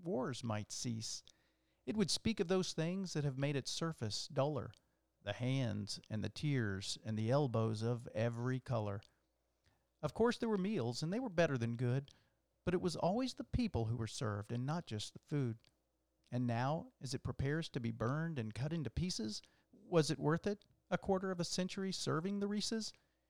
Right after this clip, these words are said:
If this table could talk, what would it say? In a thick New York accent, "Oh yeah,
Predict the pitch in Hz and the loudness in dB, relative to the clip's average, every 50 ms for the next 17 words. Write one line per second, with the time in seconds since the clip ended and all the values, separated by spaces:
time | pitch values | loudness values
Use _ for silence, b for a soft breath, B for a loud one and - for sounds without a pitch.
0 | _ _ _ - 131 123 131 165 180 - - - 139 160 156 139 123 - 135 120 | _ _ _ -4 -4 0 2 2 2 2 2 2 2 4 4 2 2 0 -2 -2
1 | - 139 143 147 123 - - - - - - - _ _ _ - 110 120 147 185 | 0 0 2 2 2 0 0 -8 -20 -20 -20 -20 _ _ _ -4 -2 0 0 2
2 | 208 226 - - - 220 226 240 240 - - _ _ _ _ _ _ _ _ _ | 0 0 -2 0 0 2 2 2 -2 -4 -10 _ _ _ _ _ _ _ _ _
3 | - 190 147 120 107 _ _ - - 151 143 - 139 147 151 143 139 147 151 143 | -2 0 0 0 0 _ _ -2 -2 -2 0 0 0 2 4 4 4 4 4 4
4 | - 139 160 180 - - - 120 120 113 - - - _ _ _ _ _ - 190 | 4 4 2 2 0 -2 -2 0 0 0 -2 -6 -14 _ _ _ _ _ 6 8
5 | 196 226 226 220 208 202 214 233 240 240 240 226 208 185 | 8 10 10 8 8 8 10 12 12 12 12 12 12 12